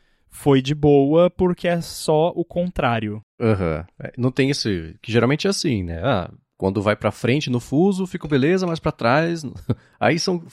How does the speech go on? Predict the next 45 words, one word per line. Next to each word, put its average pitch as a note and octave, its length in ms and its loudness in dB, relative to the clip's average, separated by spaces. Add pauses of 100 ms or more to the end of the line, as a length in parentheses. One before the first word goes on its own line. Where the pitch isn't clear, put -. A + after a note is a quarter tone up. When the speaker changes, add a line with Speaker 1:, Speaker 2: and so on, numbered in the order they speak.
(180)
Speaker 2:
eram D#3 240 4
onze G3+ 240 6
horas, F#2 260 2
né? G2 80 -8
Não A2 80 -8
eram A2 160 0
doze, E2 320 -4
mas G2 460 -12 (160)
é C#4 100 -2
essencialmente D#3 800 -2 (440)
pra - 140 4
frente A#2+ 240 2
e - 40 -2
pra A#2 120 2
trás G#2+ 520 -2
igual, - 180 4
Speaker 1:
Não, A2+ 60 8
eram - 100 6
Speaker 2:
né? B2 40 0
Speaker 1:
doze B2+ 220 0
horas. D#3 560 -4
Speaker 2:
Eram A2+ 140 2
Speaker 1:
Eram - 40 -2
Speaker 2:
doze? G3+ 200 0
Speaker 1:
doze A2+ 120 -6
horas. B2+ 420 -8
Uhum. B2 80 -12
Speaker 2:
Não A#2+ 60 -8
sei D#3+ 160 -6
que - 40 -10
eu - 40 -20
tinha A2+ 100 -2
visto G2+ 160 -8
que - 60 -10
eram F#2 160 -6
onze. G#2+ 100 -12 (200)
Tá, - 100 -8
Speaker 1:
Talvez B2 340 2
Speaker 2:
aí C#3 40 -6
Speaker 1:
alguma C3+ 180 -6
coisa C#3 160 -2
de C3+ 80 -4
horário B2+ 260 -4
de A#2+ 80 -12
verão, G#2+ 480 -10